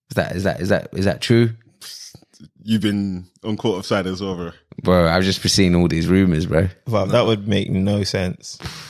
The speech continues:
Speaker 3: Why would you get in Mbappe
Speaker 2: Clearly
Speaker 3: for,
Speaker 2: they
Speaker 3: for
Speaker 2: said
Speaker 3: one
Speaker 2: that.
Speaker 3: season?
Speaker 2: For centre back, innit?
Speaker 3: Yeah,
Speaker 2: <laughs>
Speaker 3: ju-, just so he can go off somewhere else. So, uns-, like,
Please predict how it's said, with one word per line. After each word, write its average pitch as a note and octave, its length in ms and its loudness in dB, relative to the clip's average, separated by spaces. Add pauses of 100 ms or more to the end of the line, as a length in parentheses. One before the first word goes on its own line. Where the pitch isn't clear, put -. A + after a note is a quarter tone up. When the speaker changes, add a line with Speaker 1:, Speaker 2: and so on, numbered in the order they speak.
(300)
Speaker 3:
Why B2 120 0
would F3 200 0
you F#3+ 120 -4
get E3+ 200 2
in G2 380 -2 (160)
Mbappe A2 640 0 (340)
Speaker 2:
Clearly B2+ 220 -4
Speaker 3:
for, A2+ 200 2
Speaker 2:
they G#2 60 0
Speaker 3:
for G2 40 -4
Speaker 2:
said A2 260 -2
Speaker 3:
one C3 160 2
Speaker 2:
that. B2+ 40 0
Speaker 3:
season? A2 560 -2
Speaker 2:
For - 200 -12
centre G#2 300 -6
back, G2+ 180 -8
innit? G#2+ 240 -10 (160)
Speaker 3:
Yeah, C#3+ 440 2
Speaker 2:
<laughs> - 0 -
Speaker 3:
ju-, D#3+ 80 -2
just D#3+ 260 0
so D3 80 2
he C#3 160 0
can C3+ 160 -4
go C#3+ 160 0
off B2 140 0
somewhere B2 400 -2
else. - 380 -6 (340)
So, A#2 220 -4
uns-, A2 320 -6 (160)
like, G#2+ 220 -2